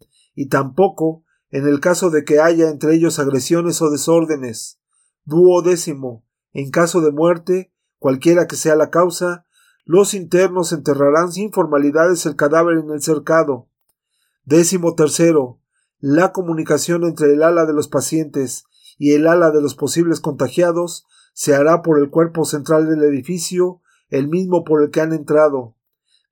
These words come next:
Décimo cuarto, los contagiados que se queden ciegos se incorporarán inmediatamente al ala segunda,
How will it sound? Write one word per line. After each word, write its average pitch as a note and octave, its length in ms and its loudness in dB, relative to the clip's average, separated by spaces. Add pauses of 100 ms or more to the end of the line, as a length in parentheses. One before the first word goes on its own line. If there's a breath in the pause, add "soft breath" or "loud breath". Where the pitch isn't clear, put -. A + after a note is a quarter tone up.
(240)
Décimo D#3+ 540 0
cuarto, D3 600 0 (320)
los F3+ 260 2
contagiados E3+ 640 0
que E3 100 -4
se C#3+ 180 -4
queden D3+ 320 -2
ciegos D#3+ 580 0 (260)
se F3 220 0
incorporarán E3 800 2
inmediatamente E3+ 880 0
al D#3 100 2
ala D#3 220 4
segunda, C#3 680 -6